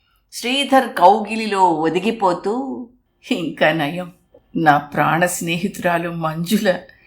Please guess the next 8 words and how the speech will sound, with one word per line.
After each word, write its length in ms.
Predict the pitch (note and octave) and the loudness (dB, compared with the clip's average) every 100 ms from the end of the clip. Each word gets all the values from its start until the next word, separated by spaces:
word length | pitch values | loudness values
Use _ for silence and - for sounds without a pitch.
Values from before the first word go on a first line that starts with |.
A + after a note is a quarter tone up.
| _ _ - | _ _ -10
యూనివర్సిటీలో 840 | F3+ G#3 B3 C#4 C#4 B3+ C4 B3 | -6 -4 -2 0 -2 -2 0 0
చదువుకునేటప్పుడు 1120 | B3+ B3 G3+ A#3 - A#3+ A#3 A3+ A3 A3 G#3 G#3+ | 0 2 2 0 0 0 0 -2 -2 -4 -4 -2
చేసిన 320 | G3+ - G3+ | -2 2 4
అల్లరి 460 | E3+ C3+ G3+ D4 | 4 4 4 4
చిల్లర 380 | C#4+ - C4+ C4 | 4 -2 4 4
చిలిపి 520 | B3+ B3+ C4 C#4 D#4+ | 4 0 0 0 0
పనుల 460 | F#4 D4 C4 B3 A3+ | 4 8 8 6 4
గురించి 640 | G#3 G#3 G#3 C4 F#4+ E4+ | 0 0 -2 -4 -4 -6